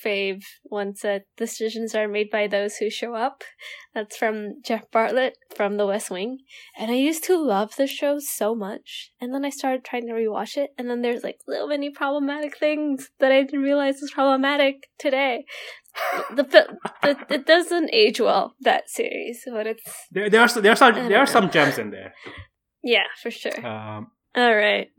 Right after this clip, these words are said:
Speaker 1: but, you know, everyone, you do your thing. We try to be as unbiased as possible to, uh, to the, both of these candidates and try to really just, like,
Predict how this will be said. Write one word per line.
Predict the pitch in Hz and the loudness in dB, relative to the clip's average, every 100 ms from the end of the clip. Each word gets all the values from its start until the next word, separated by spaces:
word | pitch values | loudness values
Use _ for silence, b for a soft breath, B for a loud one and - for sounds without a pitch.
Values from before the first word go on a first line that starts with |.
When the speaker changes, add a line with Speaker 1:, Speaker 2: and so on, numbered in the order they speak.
| 226 | -6
Speaker 1:
but, | - 214 214 - | 0 2 2 -2
you | 254 247 | 0 4
know, | 240 233 | 4 6
everyone, | 254 247 285 277 277 | 4 6 6 6 4
you | 269 269 | 2 2
do | |
your | 277 277 | 4 4
thing. | 277 269 269 262 262 | 4 2 2 0 0
We | 254 254 | 0 0
try | 247 - 247 254 | -2 0 2 2
to | 262 285 | -2 -6
be | 247 247 | -2 0
as | - 233 233 | 2 2 2
unbiased | 220 262 254 226 240 247 262 | -2 2 4 4 2 -2 -2
as | 240 - | -4 -2
possible | 240 220 - 247 254 262 277 B B B B _ - | -2 -2 -2 -2 0 -2 -6 B B B B _ -2
to, | 269 254 233 233 226 - | 2 4 6 6 4 2
uh, | 233 226 220 208 214 | 4 6 6 6 2
to | - 247 | 2 2
the, | 208 | 2
both | 214 220 - | 2 0 0
of | 226 - | -8 -6
these | 226 | -8
candidates | - 208 202 - - | -6 -4 -4 -4 -8
and | 214 | -6
try | - 214 | -4 -2
to | 214 196 202 - | -2 0 -2 -2
really | 202 196 208 | -2 -2 -2
just, | 214 - 233 | -6 -6 -2
like, | 220 | -2